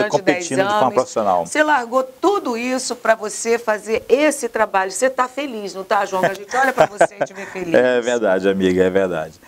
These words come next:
Speaker 2: Esse trabalho realmente é um trabalho que dá muito prazer, porque é muito bom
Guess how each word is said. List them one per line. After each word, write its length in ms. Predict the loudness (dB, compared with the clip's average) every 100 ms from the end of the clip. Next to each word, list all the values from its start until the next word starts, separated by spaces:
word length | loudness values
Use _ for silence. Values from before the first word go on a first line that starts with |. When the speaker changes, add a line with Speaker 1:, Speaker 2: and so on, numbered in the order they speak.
| -4
Speaker 2:
Esse 220 | -2 0 2
trabalho 640 | 0 0 0 2 0 -2
realmente 460 | -2 0 0 0 2
é 60 | 2
um 80 |
trabalho 360 | 0 0 0 -2
que 160 | -4 -2
dá 140 | -2
muito 320 | -2 -10 -10
prazer, 260 | -10 -6 -4
porque 200 | -2 2
é 40 |
muito 280 | 4 4 2
bom 360 | 2 2 2